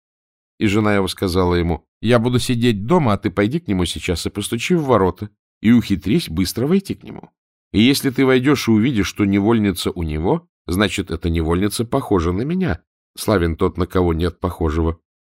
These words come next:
Если же ты не увидишь у него невольницы, значит, я та невольница, которую ты с ним видел, и твоя дурная мысль обо мне подтвердится". "Ты права", — сказал ювелир,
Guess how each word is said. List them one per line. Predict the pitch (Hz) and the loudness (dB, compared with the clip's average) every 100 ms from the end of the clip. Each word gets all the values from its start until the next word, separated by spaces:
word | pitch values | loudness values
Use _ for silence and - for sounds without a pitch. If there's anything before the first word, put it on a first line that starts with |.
| _ - | _ 0
Если | 120 120 120 | 2 4 4
же | 135 | 4
ты | 127 127 | 2 2
не | 123 | 4
увидишь | 113 107 160 202 - | 4 4 2 0 0
у | |
него | 110 104 95 | 0 2 2
невольницы, | 92 90 87 80 80 90 | 2 2 2 0 -2 -4
значит, | 82 104 101 131 156 | 0 0 -2 -4 2
я | 190 139 | 2 2
та | - 104 | 2 0
невольница, | 80 78 78 101 - 151 | 0 -2 -2 -4 -4 -4
которую | - 87 95 113 | -4 -2 0 0
ты | 117 90 | 0 -6
с | - | -4
ним | 147 190 | -4 -4
видел, | 175 76 - - _ _ | -4 -6 -10 -14 _ _
и | 107 | -2
твоя | 104 113 107 | 2 4 4
дурная | 90 104 104 92 80 | 2 0 2 0 -2
мысль | 80 - 151 | -4 -2 -2
обо | 151 | 0
мне | 113 85 | 0 -2
подтвердится". | 85 120 - 139 123 82 - - - - _ _ _ _ _ - | -4 -10 -6 -4 -4 -8 -16 -16 -16 -20 _ _ _ _ _ -6
"Ты | 151 | 0
права", — | 139 98 | 2 2
сказал | 92 - 90 92 | 0 -2 0 0
ювелир, | 92 87 131 175 | 2 2 2 0